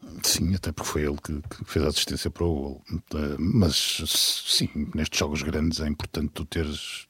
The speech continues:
tu teres, eh, os jogadores ma-, com mais experiência e mais,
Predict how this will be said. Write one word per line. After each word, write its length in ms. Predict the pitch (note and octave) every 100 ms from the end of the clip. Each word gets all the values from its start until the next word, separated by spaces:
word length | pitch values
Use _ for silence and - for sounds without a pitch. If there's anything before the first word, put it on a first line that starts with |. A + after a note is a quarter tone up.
| -
tu 100 | D2+
teres, 640 | - D2+ D2+ D2+ D#2 -
eh, 400 | C#2+ D2+ D2+ C#2+ - - _ _ -
os 60 | D#2+
jogadores 340 | D#2+ D2+ -
ma-, 200 | D2+ D2
com 120 | -
mais 160 | D#2+ D2
experiência 580 | - - - D#2+ - -
e 80 | -
mais, 720 | - - - - - -